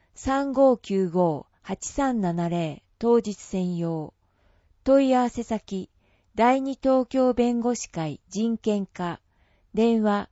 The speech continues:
三五八一二二五七、ファックス、三五八一三三三八。認知症カフェ開催。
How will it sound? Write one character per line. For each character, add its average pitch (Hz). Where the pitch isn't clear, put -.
三 277
五 262
八 190
一 156
二 262
二 262
五 175
七、 170
フ -
ァ 254
ッ 262
ク -
ス、 -
三 269
五 262
八 190
一 -
三 254
三 262
三 180
八。 -
認 277
知 269
症 285
カ 285
フ 226
ェ 165
開 214
催。 180